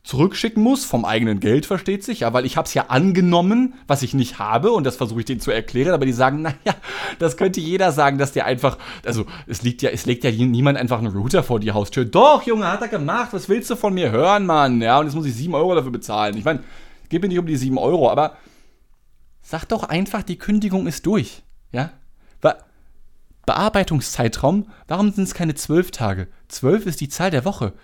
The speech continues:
Lieber Internetanbieter, habt ihr das noch nicht gehört? Hä? Was, was ist euer Problem? Warum, warum mobbt ihr mich so?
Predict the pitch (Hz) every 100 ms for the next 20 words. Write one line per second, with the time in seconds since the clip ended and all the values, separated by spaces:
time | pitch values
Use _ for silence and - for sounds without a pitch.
0 | - - 131 123 170 180 127 113 104 117
1 | 104 113 - 196 185 185 160 175 - 107
2 | 110 190 - 131 214 - - - - 151
3 | - - - - 147 151 190 202 196 156
4 | 160 190 113 - - - 123 104 147 208
5 | 202 233 - - _ _ - 110 139 196
6 | 214 214 185 120 95 - 95